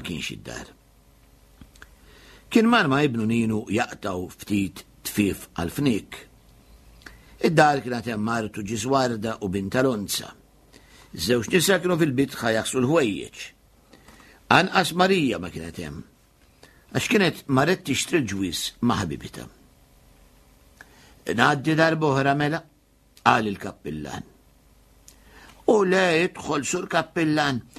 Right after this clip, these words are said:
forsi ma jdumux ma jiġu tlieta l-huma. Inti propjament, lil min trid minnu?" staqsitu Ġiswarda. Dun Tumas ħabat jinfeċel. Imbagħad laqlaq.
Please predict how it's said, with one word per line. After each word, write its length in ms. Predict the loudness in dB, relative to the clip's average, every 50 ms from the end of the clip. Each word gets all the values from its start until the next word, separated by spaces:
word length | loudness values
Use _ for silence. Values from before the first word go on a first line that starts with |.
| -20 -20 -20 -10
forsi 360 | -2 0 2 2 2 0 2
ma 140 | 2 2 2
jdumux 380 | 2 2 2 2 2 2 2 2
ma 140 | 2 2 2
jiġu 280 | 2 2 0 -2 -4 -2
tlieta 280 | -4 -4 0 2 2 2
l-huma. 360 | 2 2 2 2 2 0 -2 -4 -8 _ _ _ _ _ _ _ _ _ _ _ _ _ -10 _ 2
Inti 400 | 2 2 2 2 2 0 0 -2 -4
propjament, 840 | -2 0 0 0 0 0 2 2 2 2 0 -2 -4 -8 -12 -12 -4
lil 220 | -2 0 2 4
min 160 | 4 4 4
trid 240 | 2 0 0 0 0
minnu?" 340 | 0 0 2 2 0 0 -2 -8 -14 -20 _ _ _ _ -20 -20 -20 -8 -6
staqsitu 720 | 0 2 2 2 4 2 0 0 0 -2 -2 -2 -4 -2
Ġiswarda. 720 | -2 0 0 2 2 2 2 0 -2 -6 -10 -14 -18 -20 -20 _ -20 _ _ _ _ _ _ _ _ -20 -20 -20 -20 -20 -20 -20 -20 -20 -20 -20 -20 -20 -20 -20 -12
Dun 260 | -2 2 2 2 4
Tumas 460 | 4 4 4 6 4 4 2 0 -4 -4
ħabat 320 | -4 -4 -4 -6 -6 -6
jinfeċel. 640 | -6 -6 -4 -2 -2 -2 -2 -2 -6 -10 -14 -16 -20 -20 -20 -20 -20 -20 -2 2 2
Imbagħad 400 | 4 4 4 2 0 -2 -4 -10 -14 -8 -2 0 0
laqlaq. 420 | 2 2 0 0 -2 -2 -2